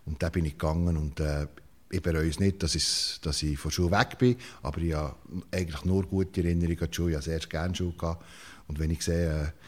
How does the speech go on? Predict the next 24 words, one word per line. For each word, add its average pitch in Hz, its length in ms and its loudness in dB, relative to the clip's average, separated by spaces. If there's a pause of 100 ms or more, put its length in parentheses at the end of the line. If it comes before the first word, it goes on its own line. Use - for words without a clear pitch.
(220)
was 78 200 -4
ihr 92 100 4
da 87 220 2
jetzt 85 160 -2
könnt 71 180 -2
machen 80 300 -2
könnt, 76 100 -4
das 78 180 0
funktioniert 82 560 -2
auch 147 40 -6
lässig, 80 320 -4
oder? 92 160 -4
Das, 85 260 -4 (260)
als - 160 -2
Lehrer 80 320 4
ist 65 160 -6
das, - 220 -4
ist 73 160 -4
das 78 120 -4
interessant, 82 540 -2
mit 87 160 -4
den 78 60 -6
Schülern 78 240 -2
solche 78 240 -4